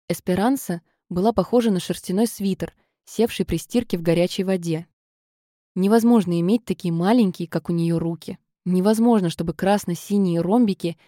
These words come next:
и зелёные птицы, украшавшие грудь её малюсенькой блузки, были вышиты иголкой обычных размеров. Я не могла отделаться от ощущения, что когда-то Эсперанса была крупнее, но кто-то расколол её на две части, как матрёшку,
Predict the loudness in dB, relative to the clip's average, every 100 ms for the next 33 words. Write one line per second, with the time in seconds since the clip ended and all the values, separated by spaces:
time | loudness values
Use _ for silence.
0 | _ -4 -2 0 2 0 -4 -4 -4 -4
1 | -6 -4 -2 -2 -4 -6 -4 -2 -2 -4
2 | -4 -2 0 0 0 -2 -6 -6 -4 -4
3 | -4 -8 -10 _ _ _ -4 -2 0 -2
4 | -2 -4 -6 0 0 0 -4 -6 -4 -4
5 | -4 -4 -2 0 0 0 -2 -6 _ _
6 | _ _ _ _ _ _ 0 4 4 4
7 | 4 2 2 2 2 -2 -4 -6 -6 -2
8 | 2 2 0 -4 _ _ _ -8 -6 -4
9 | 0 0 0 -2 -6 _ _ _ -12 -4
10 | 0 0 0 -2 -2 -2 -6 -4 -2 0
11 | 0 -4 -12 _ _ _ -2 -2 2 2
12 | 2 -2 -2 2 2 2 2 2 2 0
13 | -2 0 -2 -2 -6 -2 -2 2 2 2
14 | 0